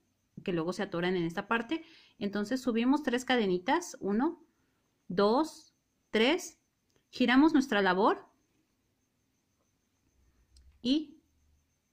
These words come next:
una cadenita de separación. Y aquí nuevamente vamos a hacer nuestros cuadritos. Uno, cadenita, cargamos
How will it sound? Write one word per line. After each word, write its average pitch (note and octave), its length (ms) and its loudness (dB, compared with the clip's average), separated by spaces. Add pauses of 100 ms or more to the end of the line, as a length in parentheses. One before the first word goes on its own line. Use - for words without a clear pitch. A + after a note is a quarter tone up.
una G#3+ 320 0
cadenita E3+ 540 0
de F3+ 120 0
separación. B3 1040 -2 (2250)
Y F#3 120 -6
aquí F3 200 -6
nuevamente F#3 520 0
vamos F3+ 320 0
a F#3 40 -8
hacer F3 460 -6
nuestros F3 840 -6 (440)
cuadritos. D#3 840 -8
Uno, G3 580 -4 (1500)
cadenita, F3 840 0 (680)
cargamos F3 840 0